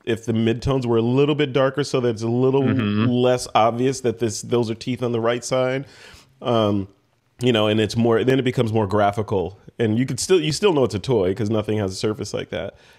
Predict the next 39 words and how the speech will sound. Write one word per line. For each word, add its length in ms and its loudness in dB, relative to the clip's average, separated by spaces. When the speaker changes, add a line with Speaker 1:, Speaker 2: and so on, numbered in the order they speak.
Speaker 1:
But 280 -2
it 120 -6
just, 320 -8
you 80 -4
know, 240 -6
I 120 -4
don't 80 -4
know. 120 -6
Either 160 0
show 180 0
me 100 2
the 80 -2
teeth 240 -4
or 40 -2
don't 200 -2
show 100 -10
me 80 -10
the 80 -12
teeth. 220 -20
Speaker 2:
Right, 480 0
right. 240 2
Or 200 6
more, 280 4
you 140 2
know, 80 2
more 240 4
of 100 4
a, 320 4
a 120 2
silhouetted 600 0
outline 520 0
all 160 2
the 40 2
way 140 2
around. 480 0
I, 220 2
Speaker 1:
Mm-hmm. 80 -2
Speaker 2:
I 60 4
agree. 340 2